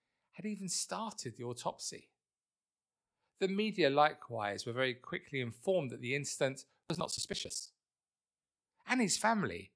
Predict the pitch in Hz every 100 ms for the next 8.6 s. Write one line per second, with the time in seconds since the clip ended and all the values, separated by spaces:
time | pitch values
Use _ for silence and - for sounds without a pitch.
0 | _ _ 170 - 139 131 - 196 151 127
1 | - - 196 226 262 - 113 92 - -
2 | - _ _ _ _ _ _ - 156 151
3 | 156 135 202 180 135 131 135 147 - 127
4 | - - 117 110 - 143 - 101 - 127
5 | 160 180 - - _ _ _ _ - 135
6 | 123 107 101 101 104 - 107 90 87 _
7 | _ _ _ _ _ _ _ _ _ _
8 | _ _ _ _ 165